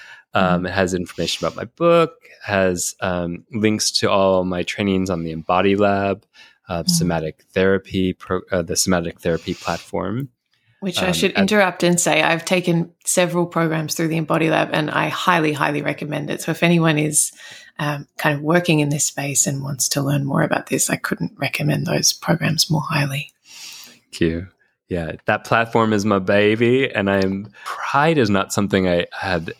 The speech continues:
Speaker 1: experienced for most of my life. It was not
Speaker 2: Mm.
Speaker 1: something I allowed myself to feel because I wasn't feeling <laughs> much besides extremes. But I,
Speaker 2: Yeah.
Speaker 1: I really feel proud of what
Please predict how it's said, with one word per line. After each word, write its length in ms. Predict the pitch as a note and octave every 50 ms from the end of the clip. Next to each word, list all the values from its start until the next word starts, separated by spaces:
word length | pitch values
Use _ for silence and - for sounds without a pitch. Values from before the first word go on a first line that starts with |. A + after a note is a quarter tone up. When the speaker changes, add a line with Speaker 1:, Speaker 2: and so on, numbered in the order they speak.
| -
Speaker 1:
experienced 600 | - - - - - G2 F2+ E2+ E2 D#2+ - - - - _ _ - -
for 140 | - - F#2+
most 320 | F2 E2+ E2 D#2+ - -
of 60 | F2
my 120 | E2 D#2+ D#2
life. 460 | D2+ D#2 D2+ D2+ D#2 - - - - -
It 80 | F#2+
was 240 | F#2 F#2 F#2 F2 -
not 220 | G2 F#2+ F2 - -
Speaker 2:
Mm. 20 |
Speaker 1:
something 400 | - G2 F2 E2+ F#2 F2 F2 E2+
I 180 | E2 E2 D#2+ - -
allowed 340 | G2 F2+ F2 D#2+ D#2+ D#2+ E2
myself 500 | E2 D#2+ D#2+ - - - - - - -
to 100 | - -
feel 520 | _ - - - E2+ - - - - - _ _ - - -
because 220 | G#2 F#2+ G#2+ F#2
I 60 | G2+
wasn't 320 | F#2+ F#2+ F#2 F2+ F2+ F2 -
feeling 280 | - F2+ F2 E2+ E2 E2+
<laughs> 0 |
much 600 | F2+ F2+ - - - A2+ - - - - - - -
besides 440 | F3+ C#3 - - A#2 G#2+ G2 -
extremes. 600 | G#2+ F#2+ - - - A2 G#2 F#2 - - G#2+ - - - - - - - - - - - - _
But 100 | - A2
I, 80 | A2 A2+
Speaker 2:
Yeah. 160 | A2+ A#2+ A#2
Speaker 1:
I 40 | A#2
really 340 | A#2+ A#2+ A#2+ A#2 A#2 A#2 A#2
feel 240 | A#2 - G#2+ G2+ G2
proud 320 | - - F2+ E2+ E2 E2
of 180 | E2 D#2+ - -
what 180 | F2 E2+ -